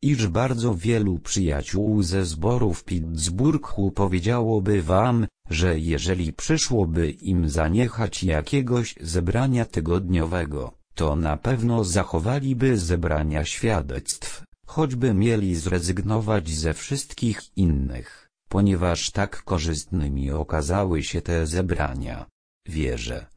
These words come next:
że tak samo rzecz się miała w wielu innych zgromadzeniach. Mało kto z was będzie się tego spodziewał na początku, lecz wierzę, iż z czasem poznacie z własnego doświadczenia,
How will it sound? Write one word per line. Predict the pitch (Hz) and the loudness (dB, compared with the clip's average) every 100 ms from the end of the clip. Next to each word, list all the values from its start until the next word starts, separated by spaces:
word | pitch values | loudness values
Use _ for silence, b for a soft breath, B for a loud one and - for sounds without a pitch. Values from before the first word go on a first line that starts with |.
| _ | _
że | 82 85 92 | -6 -2 -2
tak | 95 - | -2 -4
samo | - 135 127 113 | -2 0 2 2
rzecz | 80 95 107 | 2 0 0
się | - - 87 | -2 0 2
miała | 92 101 98 92 | 4 2 2 2
w | 78 | 0
wielu | 78 95 117 87 85 | -2 0 2 0 0
innych | 135 175 151 107 - | 2 4 4 2 0
zgromadzeniach. | 76 80 85 101 101 101 104 120 78 62 - - - - _ _ _ | -4 -2 0 0 2 0 0 0 0 -2 -8 -14 -20 -20 _ _ _
Mało | - 107 123 123 110 | -2 0 2 2 0
kto | - 90 | 0 0
z | 82 | 0
was | 85 90 85 80 | 0 0 0 -2
będzie | 82 143 143 131 | 0 2 2 2
się | 117 87 | 0 -2
tego | 82 82 82 82 | 0 0 0 0
spodziewał | - - 104 95 127 117 123 113 | 0 -2 -2 0 0 2 2 4
na | 98 92 | 4 2
początku, | - - - 143 123 - - - - _ - | 0 -2 2 2 0 -4 -6 -6 -10 _ -2
lecz | 98 98 - | 0 0 -2
wierzę, | 92 73 64 58 57 - - - - | -2 -2 -2 -4 -6 -10 -14 -16 -8
iż | 101 - - | -4 -4 -6
z | - | -6
czasem | - 147 151 135 110 - | -2 0 2 2 2 0
poznacie | - 82 76 117 127 - 98 80 | -2 -2 0 -2 -2 -2 0 0
z | 73 | 0
własnego | 80 85 - 95 90 90 95 | 0 0 0 0 0 2 0
doświadczenia, | 92 120 - - 117 - - 73 62 60 | 2 0 2 0 0 -2 -2 -2 -2 -6